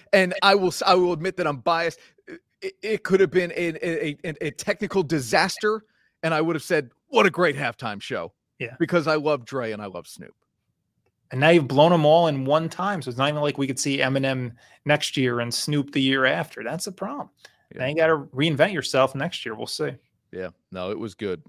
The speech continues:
Speaker 1: All right, when we come back next week, uh, we'll be into the, uh, last third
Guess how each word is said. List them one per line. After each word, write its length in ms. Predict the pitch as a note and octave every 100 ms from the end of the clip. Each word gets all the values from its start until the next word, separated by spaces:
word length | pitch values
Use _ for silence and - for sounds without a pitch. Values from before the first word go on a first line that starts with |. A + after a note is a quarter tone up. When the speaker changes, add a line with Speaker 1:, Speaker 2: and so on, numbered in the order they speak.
| -
Speaker 1:
All 100 | A#2
right, 80 |
when 100 | A2+
we 100 | C3
come 180 | D3 B2+
back 260 | B2+ B2+ -
next 300 | A2 - -
week, 480 | A2 A#2+ G#2+ F#2+ _ _ _ _
uh, 280 | G2+ G2+ G#2
we'll 180 | A2 A2
be 180 | A#2 -
into 680 | C3 C3 A#2+ - C3 B2+
the, 340 | A2+ A#2+ A#2+ G#2+
uh, 340 | G#2+ G#2+ G#2+ - _ _ -
last 440 | A#2+ D3+ D#3 -
third 600 | - - D#3 D3 G2+ A2